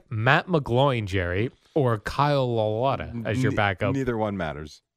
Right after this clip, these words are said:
Speaker 1: I'll take Kyle
Speaker 2: <laughs> 'Cause if
Speaker 1: Lauletta.
Speaker 2: Eli Manning gets hurt, it's gonna be over anyway.
Speaker 1: And I actually made my very first official legal sports bet in New
Speaker 2: I know, I
Speaker 1: Jersey.
Speaker 2: gotta jump in on this. I gotta go to DraftKings like you did.
Speaker 1: And I took the Giants, uh,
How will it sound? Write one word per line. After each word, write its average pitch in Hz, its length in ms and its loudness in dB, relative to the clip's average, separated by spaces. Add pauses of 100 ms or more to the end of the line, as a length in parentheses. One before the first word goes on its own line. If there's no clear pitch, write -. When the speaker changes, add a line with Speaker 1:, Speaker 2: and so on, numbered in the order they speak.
(100)
Speaker 1:
I'll 175 160 0
take 175 240 0
Kyle 147 280 2
Speaker 2:
<laughs> 117 120 6
'Cause 107 220 2
if 107 40 2
Speaker 1:
Lauletta. 101 340 2
Speaker 2:
Eli 143 160 4
Manning 123 340 -2
gets 117 280 -4
hurt, 117 300 -2 (280)
it's 123 160 -8
gonna 123 180 -2
be 107 140 0
over 98 280 -2
anyway. 73 420 -8
Speaker 1:
And 147 140 4
I 196 240 2
actually 160 360 2
made 131 240 0
my 117 160 2
very 143 360 0
first 143 400 -2
official 123 580 0
legal 139 400 0
sports - 480 -4
bet 110 220 0
in 104 120 -2
New 101 160 -4
Speaker 2:
I 120 80 2
know, 151 100 6
I 147 60 4
Speaker 1:
Jersey. 139 120 0
Speaker 2:
gotta 165 140 4
jump 127 240 0
in 147 80 0
on 117 120 0
this. 85 300 -8 (160)
I 104 80 -8
gotta 120 120 0
go 117 60 -2
to 104 60 -8
DraftKings 98 500 -4
like 87 140 -4
you 98 120 -6
did. 76 280 -6
Speaker 1:
And 135 160 2
I 127 80 2
took 160 320 -2
the 143 120 0
Giants, 131 880 -2 (100)
uh, 113 380 0